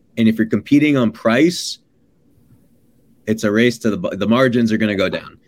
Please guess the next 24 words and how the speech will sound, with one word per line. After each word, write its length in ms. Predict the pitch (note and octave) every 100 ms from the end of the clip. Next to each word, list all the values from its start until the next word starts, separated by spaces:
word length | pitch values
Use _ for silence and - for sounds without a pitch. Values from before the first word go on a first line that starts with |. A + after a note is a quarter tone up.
| _ _ -
Um, 680 | A2+ G#2+ G#2 G#2 G2+ G2+ -
and 120 | A#2
that's, 300 | B2+ D#3+ -
that's 300 | - C#3 D#3
something 340 | - D3+ D3 C3+
that 140 | B2
you 160 | A#2 A#2
learn 200 | C3 C3+
in 120 | A#2+
e-commerce. 720 | B2 A#2 C3+ D#3 E3+ E3+ -
And 220 | C3 A#2
you 180 | A2+ A#2+
honestly 720 | C3 D#3+ D3+ C#3+ C#3 C#3 C3 - _ _ _ _
start 340 | - - C#3 C3
to 80 |
realize 560 | C3 C#3 C3 B2 A#2+ A2+
that 240 | A#2+ A2
this, 260 | A2 B2+ -
this 360 | - B2 B2 -
industry 800 | C#3 D3 C3+ C3 B2 A#2 G#2+ -
has 160 | B2 G#2+
a 60 | G#2+
lot 260 | A2+ C3
of 160 | C3+